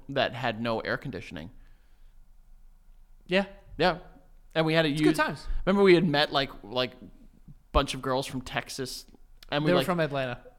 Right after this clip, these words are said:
Speaker 1: were they Atlanta?
Speaker 2: Yep.
Speaker 1: Are you
Speaker 2: <laughs>
Speaker 1: sure? I thought it was from Houston.
Speaker 2: No, I, I'm pretty sure it was Atlanta.
Speaker 1: Oh, either way. And we, like, went in and, like, raided their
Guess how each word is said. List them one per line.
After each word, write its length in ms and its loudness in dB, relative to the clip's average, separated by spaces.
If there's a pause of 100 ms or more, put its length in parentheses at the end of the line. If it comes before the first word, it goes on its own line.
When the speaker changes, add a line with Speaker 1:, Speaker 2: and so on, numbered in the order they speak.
(140)
Speaker 1:
were 160 4
they 120 8
Atlanta? 440 0
Speaker 2:
Yep. 1040 -4
Speaker 1:
Are 40 4
you 80 6
Speaker 2:
<laughs> 40 4
Speaker 1:
sure? 160 6
I 60 8
thought 140 4
it 40 6
was 120 4
from 140 -2
Houston. 520 -6
Speaker 2:
No, 160 -2
I, 300 0 (160)
I'm 160 -8
pretty 180 -8
sure 160 -8
it 40 -6
was 100 -8
Atlanta. 420 -10 (220)
Speaker 1:
Oh, 160 4 (120)
either 220 4
way. 200 2 (340)
And 120 4
we, 80 4
like, 200 -2
went 180 -2
in 220 -4
and, 100 -4
like, 180 -6
raided 400 -6
their 360 -4